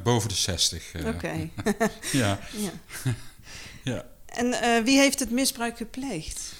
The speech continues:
Speaker 2: Kan je daar iets over vertellen?
Speaker 1: Ja, ik heb een, eh, aantal nare ervaringen binnen het gezin, eh, bij ons.
Speaker 2: Ja.
Speaker 1: Ehm,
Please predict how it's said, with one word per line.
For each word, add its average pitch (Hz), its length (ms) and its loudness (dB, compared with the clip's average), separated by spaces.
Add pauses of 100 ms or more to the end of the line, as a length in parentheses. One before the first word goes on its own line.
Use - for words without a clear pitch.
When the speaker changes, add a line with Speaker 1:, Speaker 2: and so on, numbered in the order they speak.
(380)
Speaker 2:
Kan - 140 2
je 208 60 4
daar 220 160 4
iets 214 160 2
over 208 160 0
vertellen? 165 540 -4 (680)
Speaker 1:
Ja, 101 280 4
ik 95 160 -4
heb 123 140 4
een, 107 200 4
eh, 95 240 4 (140)
aantal 113 500 4
nare 104 400 6
ervaringen 95 600 4
binnen 92 580 2
het - 180 -4
gezin, 107 420 0
eh, 123 120 -2
bij 117 160 -4
ons. 156 360 -4 (480)
Speaker 2:
Ja. 196 200 -4
Speaker 1:
Ehm, 101 300 2